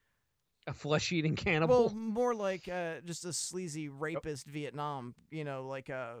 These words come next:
Speaker 2: Tom Berenger in Platoon. He didn't wanna be portrayed, I mean, the movie wasn't made at that time period, but just trying to paint a picture for, for everybody. Uh,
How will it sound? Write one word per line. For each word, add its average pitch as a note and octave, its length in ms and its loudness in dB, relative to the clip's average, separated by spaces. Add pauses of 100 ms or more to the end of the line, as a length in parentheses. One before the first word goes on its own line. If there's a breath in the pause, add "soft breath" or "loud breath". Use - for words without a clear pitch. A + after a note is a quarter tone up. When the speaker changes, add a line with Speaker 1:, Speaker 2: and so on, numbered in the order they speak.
(240)
Speaker 2:
Tom D3+ 300 -2
Berenger C3+ 560 -2
in A#2+ 100 -8
Platoon. A#2 560 -10
He C3+ 140 -4
didn't D#3 180 -4
wanna D#3 140 -2
be C#3+ 100 -6
portrayed, B2+ 380 -6
I D3 40 -2
mean, C3+ 160 -4
the A#2+ 120 -8
movie C3 280 -2
wasn't A#2+ 280 -8
made A#2+ 200 -6
at A2 120 -14
that G#2+ 140 -8
time A2+ 260 -8
period, A#2 260 -6
but A#2+ 80 -12
just B2+ 160 -8
trying C3 180 -4
to A2 60 -12
paint A#2+ 240 -8
a G#2+ 60 -12
picture A#2 360 -8
for, B2 300 -10
for B2+ 160 -10
everybody. A2+ 500 -10
Uh, A2 100 -8